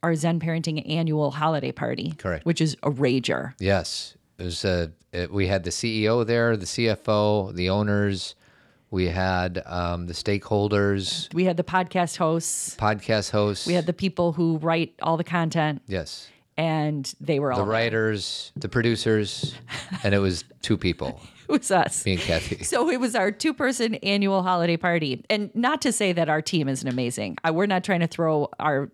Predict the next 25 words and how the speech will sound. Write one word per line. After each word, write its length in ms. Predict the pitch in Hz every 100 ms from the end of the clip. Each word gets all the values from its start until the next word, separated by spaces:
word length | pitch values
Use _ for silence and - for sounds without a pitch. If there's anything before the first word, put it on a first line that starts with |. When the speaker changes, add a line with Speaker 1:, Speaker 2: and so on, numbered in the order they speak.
| -
Speaker 1:
amazing 420 | 147 160 151 160
team 240 | 185 165
under 160 | 156 151
the 60 | 143
bus 240 | 147 -
'cause 240 | 143 135
they're 160 | - 147
amazing. 500 | 135 139 147 170 208 - - - - -
Um, 460 | 160 147 143 143 - 151
but 260 | 160 147 156 -
they 180 | 180 180
don't, 300 | 165 143 - -
uh, 160 | 151
live 260 | 135 139 127
super 300 | - 151 147
close 240 | - 135 -
to 80 |
us. 320 | 104 - - -
Speaker 2:
Right. 100 | 85
Speaker 1:
Not, 260 | 123 123 -
so 240 | 170 139
we, 320 | 135 170 151 151 -
we 120 | 170 160
did 220 | 165 139
this. 380 | 139 156 -